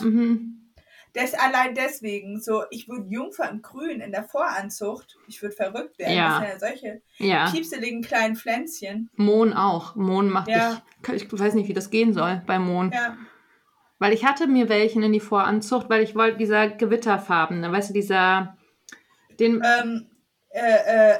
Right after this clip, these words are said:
Speaker 1: ähm,
Speaker 2: Amazing
Speaker 1: Amazing Cray.
Speaker 2: Genau, den hatte ich das Jahr davor schon mal mir eine Saatgutpackung geholt. Ich hatte den auch als Coolflower einfach ausgedacht, kam nicht, gar nicht.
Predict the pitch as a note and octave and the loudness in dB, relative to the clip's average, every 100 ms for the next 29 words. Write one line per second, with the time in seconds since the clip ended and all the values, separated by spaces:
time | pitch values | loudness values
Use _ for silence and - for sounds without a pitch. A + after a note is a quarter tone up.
0 | A3+ A3 A3 A3+ A3+ A#3 A3 A3+ A3 A#3 | 4 4 6 4 4 6 6 6 4 -2
1 | A3+ - A3+ A#3 G#3 G3+ A3 G3+ F3 E3+ | -4 0 2 2 0 2 4 6 4 2
2 | A#3+ A#3+ C4+ C4+ - A#3+ G#3+ A3+ A#3 A#3 | 2 4 4 0 -6 -6 -6 -2 -2 2
3 | A#3+ A#3+ A3+ A3+ A#3 A3 A#3+ C#4 C#4 C#4 | 4 4 2 2 0 2 2 4 4 4
4 | C4+ C4+ B3+ C4 - B3 A3+ A#3 A3+ A3 | 2 2 0 -2 -4 -2 2 2 2 -2
5 | G#3+ G#3 - A3+ B3 G#3 G3+ - C4+ A#3 | 0 0 2 2 2 -2 -4 -2 0 2
6 | A3 G#3+ G#3+ G#3+ - - - A#3+ A3+ A3 | 2 2 -2 -4 -8 -10 -2 -2 0 -2
7 | G3+ G#3 G3+ F3 D#3+ E3 - - F3+ D3+ | -2 -2 0 0 0 -8 -10 -4 -2 0
8 | D#3+ F3 | -2 -8